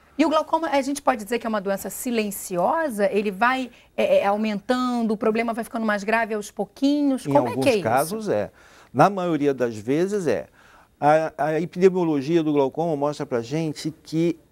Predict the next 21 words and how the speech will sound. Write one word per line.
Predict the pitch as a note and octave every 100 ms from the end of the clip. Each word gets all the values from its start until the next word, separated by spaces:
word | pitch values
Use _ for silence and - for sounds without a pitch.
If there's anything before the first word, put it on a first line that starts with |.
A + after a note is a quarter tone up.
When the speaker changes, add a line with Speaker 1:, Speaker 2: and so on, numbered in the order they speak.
| _
Speaker 2:
é | - D#3
a | D#3+
segunda | D3 - - E3+ C#3 F#3+ A3+ G#3
maior | F#3 E3+ E3 -
causa | D3+ E3 D#3
de | D#3
cegueira | D#3 C#3+ B2+ E3 D#3
do | C3+ F3
mundo. | F3 D#3 D3+ B2+ G2+ G2 _ _ _ _ _ _ _ _
Segunda | - C#3+ A2 D3 F3
maior | - - G2+
Speaker 1:
Hum. |
Speaker 2:
causa. | G2+ A#2 G2 - - - - - - - - _
Em | E3+
torno | - G3 G#3 F#3
de | D3 E3+
hoje, | D#3 F#3 F#3+ D#3+ G3 F#3+
tá, | F3+ E3+ -
está, | - - G#3+ - - - C#3+ _ - D#3+ F3+ C3+ _
tá, | C#3+ C3+ C#3
eh, | B2+ B2+